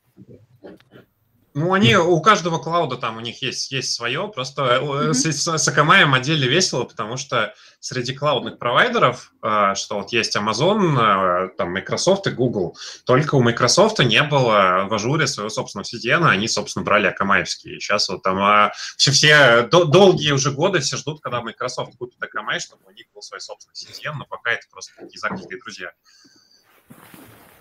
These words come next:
Speaker 3: То есть, если ты работаешь в клауде, то лучше использовать тот же C D N, который клауд предоставляет.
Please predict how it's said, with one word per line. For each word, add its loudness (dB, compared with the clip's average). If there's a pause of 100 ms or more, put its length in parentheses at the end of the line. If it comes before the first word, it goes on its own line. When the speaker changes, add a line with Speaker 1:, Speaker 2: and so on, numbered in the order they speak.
(760)
Speaker 3:
То 2
есть, -2
если 2
ты 0
работаешь 2
в -16
клауде, 2
то -4
лучше -6
использовать -2
тот -4
же -10
C -12
D -8
N, -4
который -6
клауд 0
предоставляет. -12